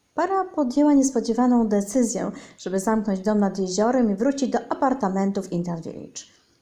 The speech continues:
Kiedy Mildred zadzwoniła do Quilla z zaproszeniem, powiedziała: „Po pierwszym weekendzie listopada letnicy zaczynają się wyprowadzać, a wybrzeże pustoszeje. Jeśli nie masz nic przeciwko, mógłbyś pomóc nam wyczyścić lodówkę?”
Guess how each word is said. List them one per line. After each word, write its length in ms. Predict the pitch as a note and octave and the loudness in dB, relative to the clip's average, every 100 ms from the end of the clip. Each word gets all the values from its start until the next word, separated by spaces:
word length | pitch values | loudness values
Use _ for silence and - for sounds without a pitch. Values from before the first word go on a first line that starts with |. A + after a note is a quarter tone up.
| _ - | _ -4
Kiedy 200 | G#3+ A3 | 0 4
Mildred 380 | B3 G3 F#3+ | 4 2 0
zadzwoniła 480 | G3 F#3+ G3 G#3 G#3 | 0 0 2 2 2
do 120 | G#3 | 0
Quilla 640 | G3 - - G#3+ G#3+ G#3+ G#3+ | -2 -4 0 2 4 2 0
z 120 | - | -4
zaproszeniem, 680 | G#3 G3+ G3 A#3+ A3 G3 G3+ | -6 -2 -2 0 2 0 -2
powiedziała: 540 | G3 F#3 F3+ - - _ _ _ _ _ _ _ | -4 -4 -8 -12 -16 _ _ _ _ _ _ _
„Po 100 | C4 | -4
pierwszym 340 | C4 A#4+ A4 F4+ | 0 0 0 0
weekendzie 380 | D#4+ G4+ F4+ | 0 0 0
listopada 580 | D4 C4+ C4+ C4+ F4+ C4 | 0 0 -2 0 2 2
letnicy 400 | B3+ B3 B3+ C4 | 2 2 2 2
zaczynają 460 | C4 C4 B3 A3+ A3 | 0 2 2 2 2
się 140 | B3+ | 0
wyprowadzać, 800 | B3+ B3+ C#4+ D#4+ D#4+ - - - - - - | 0 0 0 0 0 -4 -8 -14 -18 -20 -2
a 140 | G4+ | 0
wybrzeże 500 | F4+ C#4+ A#3+ B3 B3 | 2 2 2 2 0
pustoszeje. 760 | A3+ G3+ - G#3 G#3 G3+ - - _ _ _ | -2 -4 -4 -4 -4 -6 -8 -14 _ _ _
Jeśli 300 | B3+ B3 B3 | -2 0 4
nie 180 | A#3+ C#4+ | 6 6
masz 180 | C4 C4 | 4 2
nic 140 | A3+ | 0
przeciwko, 600 | - A3 - C4+ - G#3+ | 0 -2 0 0 0 -2
mógłbyś 380 | G#3 G3+ E4+ F4+ | 0 0 0 -2
pomóc 340 | A#3+ A3+ C4+ | 0 2 2
nam 140 | A#3 A3+ | 2 0
wyczyścić 520 | A#3+ - F3+ G#3+ G#3 | 0 -2 -4 -4 0
lodówkę?” 500 | C#4 G#4+ A4+ F#3 | 2 2 0 -4